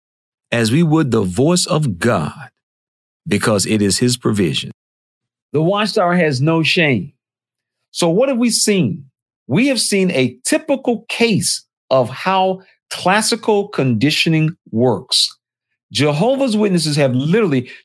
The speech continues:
transferred all of their faith and belief in just the Bible itself to now it's the Watchtower. The Watchtower holds the same status as the Bible. That is why you can tell a Jehovah's Witness,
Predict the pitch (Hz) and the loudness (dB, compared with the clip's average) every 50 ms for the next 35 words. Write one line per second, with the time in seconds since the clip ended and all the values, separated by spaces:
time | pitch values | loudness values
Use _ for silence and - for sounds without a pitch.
0 | _ - - - - 226 240 247 254 254 240 - - - - 180 160 147 143 143 | _ -6 -4 -2 0 0 0 0 0 0 0 -2 -2 -2 0 0 0 0 0 -2
1 | 139 - - 139 147 165 180 214 240 254 247 233 240 247 247 226 - - - 190 | -6 -8 -4 0 2 2 2 2 2 0 0 0 0 0 0 0 -2 -2 0 0
2 | 196 214 202 - 175 165 143 143 143 147 170 208 226 226 226 - _ _ _ _ | 0 0 0 -2 -2 0 0 0 0 0 0 0 0 0 -2 -8 _ _ _ _
3 | _ - - 139 139 135 127 156 147 - - - 127 117 107 98 123 147 170 214 | _ -4 -2 0 2 2 2 0 0 -2 -2 -2 -2 -2 -2 -2 0 0 0 0
4 | 214 220 214 208 190 - - - - 196 190 190 190 185 - _ _ _ _ _ | 0 0 0 0 -2 -2 -2 0 2 2 2 0 0 -4 -8 _ _ _ _ _
5 | _ - - 104 98 98 101 117 131 139 151 160 175 175 175 180 180 180 _ _ | _ -2 -2 -2 0 0 0 2 2 2 2 2 2 2 0 -2 -4 -6 _ _
6 | _ - 110 117 117 - - 139 127 123 123 117 110 110 - - - 107 120 117 | _ -4 -2 -2 -2 -2 -2 0 0 2 2 0 0 -2 -4 -4 -4 -4 -4 -4
7 | - - - _ - - - - - - 143 151 151 185 240 285 285 - - 269 | -8 -14 -16 _ -10 -10 -10 -8 -6 -4 -2 0 2 2 2 0 0 0 0 2
8 | 247 240 226 196 196 220 202 196 185 156 147 139 135 - - - 208 208 214 214 | 2 2 0 0 0 0 0 0 0 0 0 0 0 0 0 2 2 2 2 2
9 | 214 208 - - - - 196 175 160 135 107 90 85 - - - - - - - | 2 2 0 0 0 2 2 2 2 0 -2 -4 -6 -4 0 2 2 0 0 -4
10 | _ _ _ _ _ _ _ _ _ _ _ _ _ _ _ _ _ _ - - | _ _ _ _ _ _ _ _ _ _ _ _ _ _ _ _ _ _ -2 0
11 | 123 123 123 117 131 123 117 123 117 113 107 98 92 - - - _ _ _ - | 0 0 0 -2 -2 -2 0 0 0 0 -2 -4 -6 -10 -12 -16 _ _ _ -20
12 | - - - - - - 101 127 156 190 208 226 214 - - 220 208 202 196 180 | -18 -16 -16 -16 -12 -6 -2 0 0 0 0 -2 -2 -2 -2 0 0 2 2 2
13 | 190 196 185 190 180 175 - 214 202 190 190 180 165 175 175 175 190 185 175 165 | 2 0 0 0 0 0 2 0 2 2 2 0 0 0 2 2 2 0 0 0
14 | 170 156 156 165 175 151 139 104 98 98 - - - | -2 0 0 0 0 0 -2 -2 -2 -2 -2 -2 -4